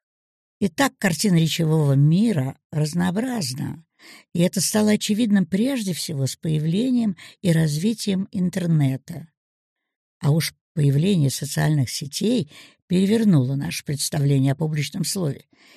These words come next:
сделало публичное высказывание возможным для всех без исключения. Было бы желание.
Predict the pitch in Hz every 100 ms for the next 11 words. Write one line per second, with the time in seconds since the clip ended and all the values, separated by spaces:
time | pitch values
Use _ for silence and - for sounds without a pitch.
0 | _ _ _ _ _ - 139 170 196 185
1 | 135 147 170 175 - 135 139 - 160 139
2 | 135 135 135 139 127 160 139 151 185 226
3 | 214 147 147 147 - 156 156 175 175 -
4 | 220 - 370 156 139 - _ _ _ _
5 | _ - 151 147 156 175 247 143 123